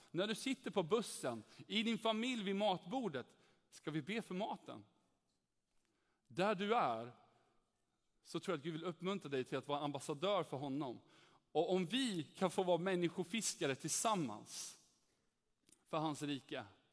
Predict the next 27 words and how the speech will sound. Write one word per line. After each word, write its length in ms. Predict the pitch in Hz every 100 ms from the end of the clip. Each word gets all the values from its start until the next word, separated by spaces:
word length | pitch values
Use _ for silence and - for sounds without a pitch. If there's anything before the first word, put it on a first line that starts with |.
| _ _ -
utifrån 600 | 165 160 160 185 180 156
den 220 | 170 170
situation 600 | - 165 156 - 190 185
och 100 | 156
sammanhang 440 | - 160 151 151 135
du 160 | 151
finns, 600 | - 147 107 92 - - _ - _ -
så 140 | 160
finns 220 | 175 165
det 80 | 151
hopp 240 | 156 180
för 60 | -
Jönköping. 600 | 131 123 - 147 - 113 _ _ _ _ _ _ _ _ _ _ _ _ _ _ _ _ _ _ _ _ _
Så 80 | -
finns 180 | 185 165
det 80 |
hopp 180 | 160 202
för 80 | 160
det 60 | 135
här 100 | 135
landet, 420 | 175 160 113 -
så 100 | 131
finns 180 | 185 165
det 60 |
hopp 240 | 151 202 -
för 80 |
ditt 200 | 147 170